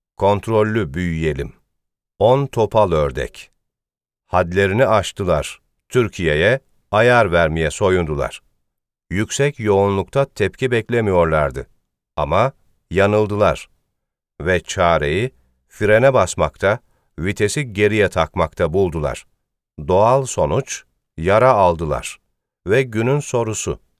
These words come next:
bundan sonra Türkiye'de nasıl görev yapacaklar? Merak ettiğimiz bir şey daha var. İçimizdeki yabancı hayranları,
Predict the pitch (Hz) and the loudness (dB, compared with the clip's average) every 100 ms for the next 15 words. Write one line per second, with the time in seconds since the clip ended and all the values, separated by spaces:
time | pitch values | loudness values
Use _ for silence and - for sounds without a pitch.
0 | _ _ _ 82 107 117 135 143 117 85 | _ _ _ -4 0 2 2 0 0 0
1 | 69 80 120 - _ - 143 143 117 101 | 0 0 0 -2 _ -6 -4 -4 -2 2
2 | 117 131 123 - 104 80 95 95 87 80 | 2 2 0 0 -2 0 0 2 2 0
3 | 87 98 85 73 73 64 - _ _ _ | -2 -2 -6 -6 -6 -8 -12 _ _ _
4 | _ _ - 95 127 143 135 120 - 107 | _ _ 0 4 4 4 0 -4 -4 -2
5 | 117 143 127 120 135 123 104 101 80 69 | -2 -2 -4 -6 -6 -2 0 2 0 -2
6 | 60 - _ _ _ _ - 98 107 107 | -8 -14 _ _ _ _ -8 -4 -4 -4
7 | 92 104 - 90 131 _ _ 82 95 98 | -2 -4 -2 -4 -6 _ _ 0 2 4
8 | 107 110 135 120 104 95 82 69 67 117 | 2 2 0 2 2 2 0 -2 -4 -6